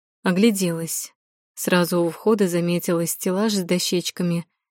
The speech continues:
и прямоугольный столб высотой чуть выше метра, на котором сверху располагался экран.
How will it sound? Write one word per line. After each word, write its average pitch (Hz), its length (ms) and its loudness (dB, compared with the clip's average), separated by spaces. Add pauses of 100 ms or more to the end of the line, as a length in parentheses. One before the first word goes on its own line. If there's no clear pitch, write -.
(120)
и 269 100 0
прямоугольный 226 800 6
столб 185 480 0
высотой 170 420 -2
чуть 190 260 -4
выше 185 320 -2
метра, 175 380 2
на 160 140 -2
котором 160 400 -2
сверху 226 460 0
располагался 180 760 -2
экран. 160 400 -4